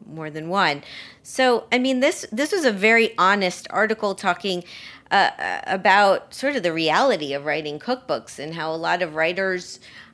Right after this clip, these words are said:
uh, don't get offered much pay, and, um, that it's hard, you know, and, and it's a commitment.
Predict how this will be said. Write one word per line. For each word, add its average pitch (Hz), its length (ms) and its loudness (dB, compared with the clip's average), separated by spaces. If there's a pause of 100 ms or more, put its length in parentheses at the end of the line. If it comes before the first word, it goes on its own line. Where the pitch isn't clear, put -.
uh, 151 260 0 (200)
don't 226 300 -4 (1120)
get - 220 -2
offered 156 460 -2
much - 400 -10
pay, 151 800 -4
and, 156 520 -6 (140)
um, 156 500 -4 (100)
that 175 180 -2
it's 180 120 -12
hard, - 540 0
you 202 80 -6
know, 175 300 -8
and, 175 200 -2
and 175 220 -4
it's 175 160 -6
a 208 60 -10
commitment. 151 720 -4